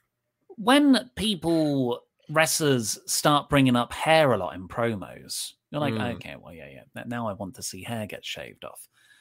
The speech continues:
Speaker 1: So when the babyface starts saying, "I'm going to kill you," like,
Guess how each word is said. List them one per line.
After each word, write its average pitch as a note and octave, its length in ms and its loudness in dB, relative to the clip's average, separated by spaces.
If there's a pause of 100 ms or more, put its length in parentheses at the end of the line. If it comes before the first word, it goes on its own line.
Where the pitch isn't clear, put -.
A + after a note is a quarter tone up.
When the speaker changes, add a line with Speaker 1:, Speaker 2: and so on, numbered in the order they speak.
(400)
Speaker 1:
So B3 280 0 (100)
when D#4+ 240 -2
the E4+ 100 2
babyface F3+ 1400 -2 (180)
starts - 540 0
saying, F3 400 2 (100)
"I'm E3 300 -2
going D3+ 340 0
to C3+ 120 -4
kill F3+ 500 -2
you," F#2+ 460 -12 (1040)
like, E3+ 420 0